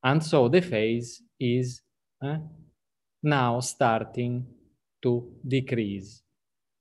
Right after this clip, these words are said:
In particular, the phase will decrease, eh, by exactly ninety degrees, basically over two decades. Uh, eh? Remember the phase of the binomial term.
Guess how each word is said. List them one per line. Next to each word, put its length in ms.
In 120
particular, 680
the 200
phase 540
will 180
decrease, 760
eh, 160
by 300
exactly 840
ninety 640
degrees, 680
basically 600
over 320
two 360
decades. 920
Uh, 220
eh? 160
Remember 500
the 140
phase 400
of 180
the 80
binomial 640
term. 240